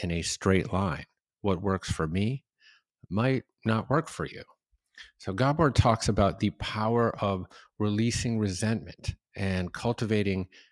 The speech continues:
compassion towards oneself and to others as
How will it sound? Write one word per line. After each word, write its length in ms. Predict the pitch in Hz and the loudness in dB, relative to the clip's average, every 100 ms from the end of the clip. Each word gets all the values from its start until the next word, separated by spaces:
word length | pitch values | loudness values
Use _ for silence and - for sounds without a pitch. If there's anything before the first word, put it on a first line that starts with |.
| - | -6
compassion 800 | - 92 - - 123 135 95 80 | -2 -2 -2 -6 -4 -4 -4 -6
towards 680 | - - 120 131 123 117 - | -8 -4 0 2 0 -4 -8
oneself 680 | 107 110 - 131 - - - - - | -4 -4 -2 -4 -4 -12 -20 -12 -4
and 200 | 110 113 | -2 -2
to 120 | - | -2
others 420 | 120 123 - - - _ _ - - - | -2 -2 -6 -12 -16 _ _ -20 -20 -6
as 200 | 107 | -6